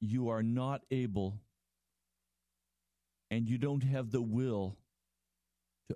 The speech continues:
overcome. And the reason you don't have the will or the desire is that you still love your sin. Sin that is loved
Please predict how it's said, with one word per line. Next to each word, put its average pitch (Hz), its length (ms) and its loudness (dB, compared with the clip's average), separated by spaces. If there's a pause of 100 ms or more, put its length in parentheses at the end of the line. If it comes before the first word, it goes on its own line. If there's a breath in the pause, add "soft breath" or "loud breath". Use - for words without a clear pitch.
overcome. 123 880 -2 (2000)
And 120 140 0
the 110 80 2
reason 139 400 2
you 123 120 2
don't 120 240 2
have 117 240 0
the 107 100 2
will 110 500 2
or 110 140 2
the 101 140 0
desire 104 680 0 (800)
is 104 200 0
that 104 180 -2
you 113 60 2
still 131 380 -2
love 107 300 -2
your 98 140 0
sin. 87 480 -2 (3500)
Sin 165 420 -2
that 139 140 0
is 117 180 0
loved 113 600 -2